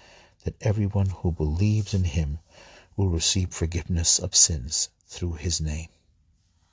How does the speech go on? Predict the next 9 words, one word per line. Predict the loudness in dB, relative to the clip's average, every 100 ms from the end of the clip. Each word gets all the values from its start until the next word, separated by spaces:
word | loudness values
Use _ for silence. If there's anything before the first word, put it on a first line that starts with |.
| _ _ -20 -20 -20 -20 -20 _ _ _
And | 2 2 2
the, | 2 2 2 2
uh, | 2 0 -8 -8 -8 -8 -6
Psalm | 4 4 6 2
is | 0
a | 0
hundred | 0 0
and |
eighteen. | -2 -4 -4 -2 2 2 2